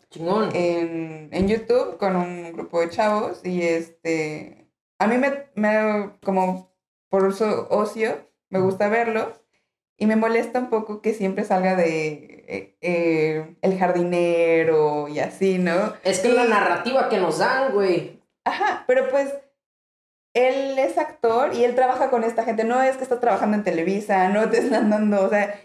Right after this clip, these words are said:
Speaker 2: estás trabajando mano a mano con estas personas y creo que él,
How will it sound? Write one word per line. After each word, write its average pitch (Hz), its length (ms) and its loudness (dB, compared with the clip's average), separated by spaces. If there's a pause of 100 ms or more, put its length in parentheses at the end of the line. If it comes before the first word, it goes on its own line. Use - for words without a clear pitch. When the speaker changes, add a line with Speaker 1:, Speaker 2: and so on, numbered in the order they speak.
Speaker 2:
estás 226 260 0
trabajando 233 420 0
mano 214 240 -2
a - 20 -4
mano 202 340 -2
con 185 140 0
estas 214 260 -2
personas 180 560 -2
y 190 80 -2
creo 180 240 0
que 190 400 -4 (300)
él, 196 720 -2